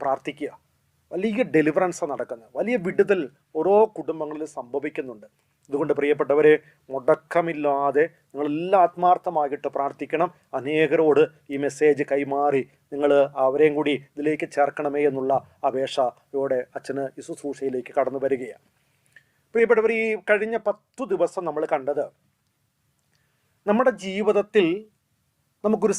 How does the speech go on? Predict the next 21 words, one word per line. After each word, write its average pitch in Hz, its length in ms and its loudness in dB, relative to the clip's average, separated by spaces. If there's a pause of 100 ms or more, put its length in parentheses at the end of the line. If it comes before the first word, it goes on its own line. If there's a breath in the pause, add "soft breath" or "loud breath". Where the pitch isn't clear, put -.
സംരക്ഷണം 214 640 0
കിട്ടണം. 135 340 -6 (760)
സാത്താൻ 208 420 0 (100)
തൊടാതിരിക്കാൻ, 160 760 0 (640)
അവൻ്റെ 208 200 0 (100)
ശക്തി 214 260 -8
നമ്മളിലേക്ക് 185 500 -2
വരാതിരിക്കാൻ, 160 680 0 (680)
അവൻ 220 200 2
നമ്മളെ 214 220 0 (120)
പീഡിപ്പിക്കാതിരിക്കാൻ, 202 1080 -2 (460)
അവൻ്റെ 214 260 0
സ്വാധീനം 214 560 -2
നമ്മളിലേക്ക് 196 420 -2
കടന്നു 196 320 2
വരാതിരിക്കാൻ, 151 640 2 (640)
അവൻ 214 240 4
നമ്മളെ 220 200 2 (100)
പ്രലോഭിപ്പിക്കാതിരിക്കാൻ 208 1120 -2 (600)
നമുക്ക് 240 420 -2 (100)
വേണ്ട 185 240 2